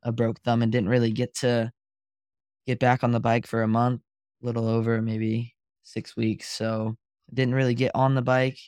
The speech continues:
on the two fifty till middle of November. I got back on the bike and I started with some outdoors, and then didn't have, I had basically a month to prepare for Anaheim too. So I was,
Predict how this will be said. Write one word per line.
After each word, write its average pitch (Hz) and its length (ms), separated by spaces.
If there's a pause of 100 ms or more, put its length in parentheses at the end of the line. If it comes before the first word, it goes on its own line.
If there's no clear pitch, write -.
(340)
on 127 140
the 123 80
two 127 180
fifty 127 280
till 123 600 (520)
middle 123 180
of 117 80
November. 113 420
I 113 80
got 117 160
back 120 220
on 117 60
the 113 80
bike 117 380
and 110 420 (600)
I - 20
started 123 280
with 123 120
some 127 160
outdoors, 123 500
and 120 120
then 120 200
didn't 120 220
have, 120 300 (600)
I 120 100
had 113 140
basically 120 360
a 113 60
month 113 360 (100)
to - 120
prepare 117 460
for 113 400 (580)
Anaheim 117 380
too. 107 420
So - 220
I 113 140
was, 113 340